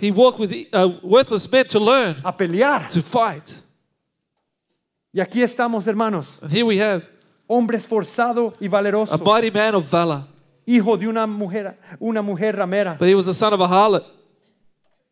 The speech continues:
Speaker 2: Imagínese el ridículo que, que las, las, los nombres, los apellidos.
Speaker 1: Can you imagine the, the, the, the, the names that they said to him?
Speaker 2: El rechazo de la so-,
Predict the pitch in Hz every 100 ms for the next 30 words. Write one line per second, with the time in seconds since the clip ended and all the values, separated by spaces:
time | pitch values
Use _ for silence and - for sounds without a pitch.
0 | _ 185 185 233 269 262 233 196 196 233
1 | 247 233 202 202 151 - _ _ - 196
2 | 180 - _ _ 185 156 - _ 185 165
3 | - _ _ 175 151 147 165 254 254 190
4 | 143 - 190 185 190 180 175 247 269 175
5 | - - 214 202 220 208 190 175 175 160
6 | 175 147 156 135 - 151 - 165 175 214
7 | 185 170 160 135 196 - 151 143 220 196
8 | 175 - 262 254 285 240 226 - 233 220
9 | -